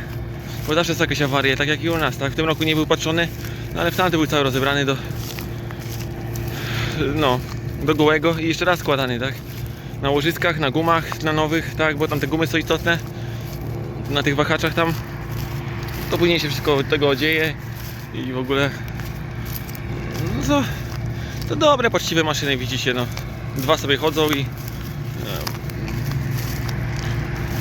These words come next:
no, mówię, już to ma to klimatyzację wodną, to już zawsze trochę inaczej w tej kabinie, bo brat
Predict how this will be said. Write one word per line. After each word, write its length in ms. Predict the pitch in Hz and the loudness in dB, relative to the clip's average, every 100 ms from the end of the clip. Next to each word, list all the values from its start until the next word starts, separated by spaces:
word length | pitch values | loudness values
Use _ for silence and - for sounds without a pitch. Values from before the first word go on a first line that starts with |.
| - - - - - - 226 | -4 -4 -4 -4 -4 -2 2
no, 80 | |
mówię, 140 | 226 220 | 4 4
już 120 | 180 | 4
to 80 | 190 | 4
ma 100 | 190 | 2
to 80 | 180 | 4
klimatyzację 540 | 185 180 185 202 180 | 2 4 4 2 4
wodną, 240 | 160 156 143 | 4 2 2
to 60 | |
już 60 | 143 | 0
zawsze 240 | 151 160 | 0 0
trochę 220 | 143 156 165 | -2 0 2
inaczej 240 | 175 170 | 2 2
w 40 | |
tej 80 | 156 | 0
kabinie, 380 | 147 135 135 127 - - - - | 2 2 2 2 -2 -6 -6 -4
bo 80 | 135 | -2
brat 200 | 143 151 | 0 0